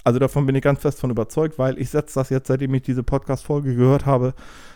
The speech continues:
ähm, habe ich's schon zwei, drei, vier, fünf Mal versucht umzusetzen. Oder, na, Versuch ist wieder blöd, gibt's ja gar nicht, aber ich hab's umgesetzt. Und das ist wirklich ein ganz, ganz, ganz anderes Feeling, ein ganz anderes Herangehen, wenn man sich sagt,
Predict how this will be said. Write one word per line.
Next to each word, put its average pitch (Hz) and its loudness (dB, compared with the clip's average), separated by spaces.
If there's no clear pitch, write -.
ähm, 123 4
habe 135 4
ich's 131 -2
schon 123 2
zwei, 135 2
drei, 123 4
vier, 131 0
fünf 123 -2
Mal 120 4
versucht 117 0
umzusetzen. 175 4
Oder, 113 6
na, 123 0
Versuch 131 0
ist 123 -2
wieder 113 2
blöd, 139 2
gibt's - -2
ja 151 0
gar 156 0
nicht, 147 -4
aber 123 2
ich 120 2
hab's - -2
umgesetzt. 165 4
Und 143 6
das 135 4
ist 131 0
wirklich 160 0
ein 120 2
ganz, 151 2
ganz, 139 2
ganz 131 0
anderes 123 -2
Feeling, 147 0
ein 123 -2
ganz 143 0
anderes 127 -2
Herangehen, 143 0
wenn 131 0
man 127 0
sich 123 -6
sagt, 123 -2